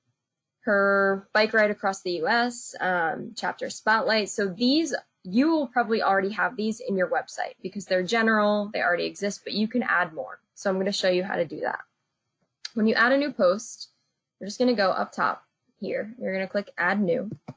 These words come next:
So this is just creating a new post so that you can say, like, let's say, um, you're the Chicago chapter and you just had this really awesome Winter Wonderland event and you want to tell people about it. You would type in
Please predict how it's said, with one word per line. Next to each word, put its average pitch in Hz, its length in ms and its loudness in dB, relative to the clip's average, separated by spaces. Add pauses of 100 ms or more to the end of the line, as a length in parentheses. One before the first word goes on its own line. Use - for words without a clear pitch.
(1500)
So - 160 -10
this 185 80 -4
is 180 80 -6
just 180 240 -8
creating 185 300 2
a 185 40 4
new 196 220 4
post 185 380 2
so 202 100 -2
that 185 80 0
you 190 120 -2
can 214 180 0
say, 202 220 2
like, 185 220 2 (360)
let's 226 240 -2
say, 214 460 4
um, 180 640 2
you're 190 200 0
the 196 100 -4
Chicago 196 680 0
chapter 180 680 0 (100)
and 175 400 -4
you 175 80 -4
just 185 180 -8
had 185 140 0
this 190 160 -4
really 185 220 0
awesome 190 400 2
Winter 196 280 -2
Wonderland 175 480 2
event 165 380 -2 (380)
and 196 180 0
you 202 140 2
want 190 220 4
to 196 60 -8
tell 180 220 0
people 170 300 -2
about 175 340 2
it. 202 160 -2 (160)
You 180 160 -8
would 180 160 -4
type 185 280 0
in 175 360 2